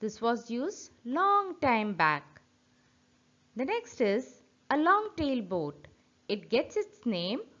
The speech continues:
from the long tail on it. The next is an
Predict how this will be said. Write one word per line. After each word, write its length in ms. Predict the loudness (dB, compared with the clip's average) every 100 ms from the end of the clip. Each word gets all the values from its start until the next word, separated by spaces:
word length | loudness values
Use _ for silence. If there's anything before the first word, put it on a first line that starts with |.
| _ _ _
from 380 | -2 0 0 -4 -10 -6
the 80 |
long 420 | -2 -2 0 -2 -4 -14 _ _ -6
tail 320 | 0 2 2 2
on 240 | 2 2
it. 200 | -2 -4 -10 -20 _ _ _ _ _ _ _ _ _ _
The 100 | -4
next 440 | 0 -2 -2 -4 0
is 420 | 0 0 -8 _ _ 0
an 240 | 2 0